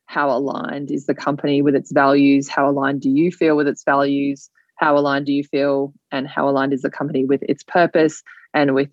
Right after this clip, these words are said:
its vision?" So those seven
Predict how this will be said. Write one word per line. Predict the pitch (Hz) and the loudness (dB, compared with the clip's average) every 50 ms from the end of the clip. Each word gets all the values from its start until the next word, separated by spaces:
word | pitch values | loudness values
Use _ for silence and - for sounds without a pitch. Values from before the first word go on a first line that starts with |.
| - | 0
its | - 147 - - - _ - | 0 0 0 0 -6 _ -2
vision?" | 139 147 143 143 147 123 113 117 139 - | 0 0 2 2 0 0 0 -2 -6 -8
So | - - 165 143 139 139 147 143 - - - - _ _ _ - | -4 0 2 2 4 2 0 -2 -6 -16 -20 -20 _ _ _ 2
those | 160 147 151 160 160 - | 4 4 4 2 0 -2
seven | - - 156 151 147 143 143 147 143 - | -4 -4 -4 -2 -2 -6 -6 -8 -10 -14